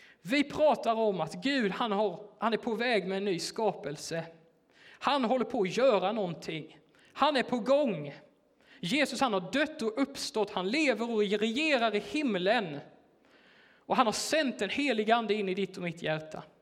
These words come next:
Du är ett vittne till Jesus. Och den helige ande bor i dig. Och han vill och han kan använda dig.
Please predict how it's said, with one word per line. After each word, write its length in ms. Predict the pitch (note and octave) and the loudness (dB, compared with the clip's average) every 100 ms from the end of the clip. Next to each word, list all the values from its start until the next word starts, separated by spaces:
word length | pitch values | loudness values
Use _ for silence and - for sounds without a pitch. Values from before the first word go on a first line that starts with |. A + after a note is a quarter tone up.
| _ _ _ _ - - | _ _ _ _ -20 -20
Du 280 | - D#3+ C#4 - | -8 0 0 0
är 420 | - C#4+ D4 F3 D#3+ - | 2 4 6 4 0 -6
ett 160 | F#3 | -8
vittne 600 | F#3 A#3 - - - D3+ C#3+ - _ _ | -4 -4 -4 -12 -8 -6 -8 -14 _ _
till 140 | - G#3 | -6 0
Jesus. 720 | C4 G#3 - G#3 - - - _ _ _ _ _ _ _ - | 2 0 0 -2 -2 -10 -12 _ _ _ _ _ _ _ -20
Och 200 | - F#3 | -6 -2
den 120 | F#3+ | 0
helige 800 | G3 - D#4+ D#4 A3 G3+ G3 G3 G3 | 0 -2 2 4 4 4 2 2 2
ande 440 | C4 C4 F3+ F3+ | 0 0 0 -2
bor 580 | F3+ C4 C4+ C4 F3 D3+ - - | -4 -4 0 0 0 -4 -14 -12
i 480 | - A#3 F#3 D#3+ D#3+ - - - | -2 0 0 -2 -8 -12 -20 -4
dig. 540 | A3+ B3 G3+ D3 C#3+ - _ _ _ _ _ _ - | 0 0 -2 -6 -10 -12 _ _ _ _ _ _ -16
Och 220 | - F#3 | -4 0
han 260 | G#3 F3+ | 0 0
vill 300 | F#3 D#4 D#4+ | 0 0 0
och 140 | - F3+ | -2 -2
han 140 | F#3 F3 | -4 -6
kan 460 | - - C#4+ G3 C#3 - - - | -4 0 0 0 -6 -12 -16 0
använda 580 | A#3+ A3 D#3+ D3 D3+ | 0 0 -4 -4 -4
dig. 300 | D#3 D3 - | -2 -4 -6